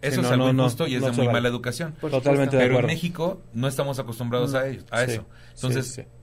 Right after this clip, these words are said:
Speaker 1: si yo voy a un antro gay donde están acostumbrados justo a esa dinámica en la de gritar cosas para que les contesten algo, para ver quién es más fuerte y sacársela y medírsela,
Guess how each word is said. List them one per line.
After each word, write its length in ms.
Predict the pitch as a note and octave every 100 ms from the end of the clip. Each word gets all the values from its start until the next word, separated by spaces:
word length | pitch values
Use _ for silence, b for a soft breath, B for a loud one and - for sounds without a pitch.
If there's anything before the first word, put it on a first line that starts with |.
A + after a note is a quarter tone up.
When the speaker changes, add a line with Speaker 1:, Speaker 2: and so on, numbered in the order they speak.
| - -
Speaker 1:
si 180 | - B2+
yo 120 | D3
voy 120 | D#3
a 60 | D#3
un 100 | D3+
antro 300 | D3 D3 D3
gay 260 | C#3+ C3+ G#2+
donde 200 | G#2+ G#2+
están 220 | G#2+ B2
acostumbrados 680 | C3+ C3 - B2 B2 A#2 A#2
justo 320 | B2+ - A2
a 160 | A2 A2
esa 160 | C#3
dinámica 560 | B2 A#2+ B2+ B2 A2+ G#2+
en 140 | A2+ G#2
la 100 | G2
de 80 |
gritar 340 | G2+ G#2 C3 B2
cosas 260 | C3 B2
para 200 | - G2+
que 80 | G2+
les 160 | G2 -
contesten 460 | F#2 B2 B2 C3
algo, 240 | B2+ A#2+ -
para 140 | G#2
ver 140 | A2+ A2+
quién 140 | A#2+
es 80 | A#2
más 160 | A#2+
fuerte 240 | B2 A2+ A2+
y 40 |
sacársela 480 | G2+ A2+ A#2 B2 A#2
y 40 |
medírsela, 480 | A2 G#2+ A2+ A#2+ C3+